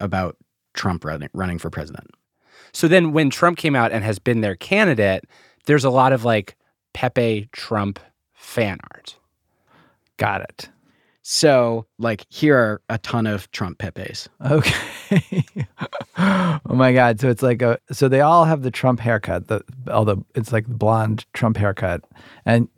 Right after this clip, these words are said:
Speaker 3: most of the Trump Pepes are wearing a suit with a red tie. And then they're just, it's just, like, Trump Pepe twenty sixteen, Trump smiling in front of a fence that says U S border with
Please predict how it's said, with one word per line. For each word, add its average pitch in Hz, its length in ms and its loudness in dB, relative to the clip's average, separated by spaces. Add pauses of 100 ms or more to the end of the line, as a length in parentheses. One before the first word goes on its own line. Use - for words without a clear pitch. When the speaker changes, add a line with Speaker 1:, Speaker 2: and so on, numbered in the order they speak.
(120)
Speaker 3:
most 131 300 4
of 117 60 -6
the 120 160 2
Trump 120 240 -2
Pepes 120 300 0
are 101 80 -4
wearing 104 200 -2
a 95 80 -4
suit 90 340 -8
with 110 140 -6
a 104 60 -2
red 92 260 -4
tie. 82 420 -4 (1000)
And 123 180 4
then 107 140 2
they're 101 120 -2
just, - 360 -8
it's - 160 -6
just, - 200 -4
like, 98 300 -4
Trump 98 260 2
Pepe 101 300 0
twenty 92 220 -6
sixteen, 143 920 2 (640)
Trump 120 400 4 (880)
smiling 120 920 0
in 110 80 -2
front 110 220 -2
of 104 60 -2
a 98 100 -2
fence - 720 0 (180)
that 110 160 -4
says 110 240 -2
U 107 140 0
S 101 100 0
border 113 520 2
with 107 280 -10